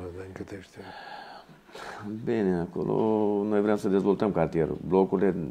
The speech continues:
Speaker 2: în această cauză, le-am, le-am construit.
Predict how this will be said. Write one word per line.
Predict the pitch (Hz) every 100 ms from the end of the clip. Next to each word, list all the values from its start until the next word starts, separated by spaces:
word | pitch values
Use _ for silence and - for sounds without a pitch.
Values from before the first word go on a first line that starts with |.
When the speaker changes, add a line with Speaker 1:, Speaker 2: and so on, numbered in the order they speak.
| - - 92
Speaker 2:
în | 90
această | 92 95 87
cauză, | 87 101 98 90
le-am, | 90 92 85 82 76
le-am | 95 87 80 78
construit. | 92 90 90 95 95